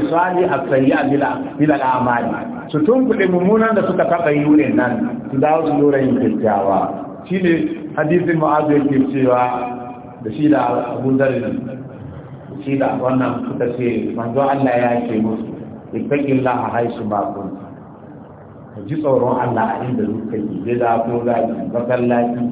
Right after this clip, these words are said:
da cikin da, da cikin daji da garin ku duk ba za mu Allah kana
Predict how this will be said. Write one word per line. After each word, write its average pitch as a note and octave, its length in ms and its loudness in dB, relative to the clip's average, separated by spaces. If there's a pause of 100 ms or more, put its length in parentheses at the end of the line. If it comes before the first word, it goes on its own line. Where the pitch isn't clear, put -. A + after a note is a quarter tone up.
(380)
da - 160 -10
cikin A#2+ 320 -4
da, A2+ 80 0 (560)
da - 160 -10
cikin B2 240 -2
daji B2+ 240 2
da G#2 140 0
garin - 320 0
ku G2+ 80 -4
duk - 260 -2
ba A#2+ 140 0
za B2 180 2
mu - 80 -2
Allah A2 300 -2
kana G2 180 -8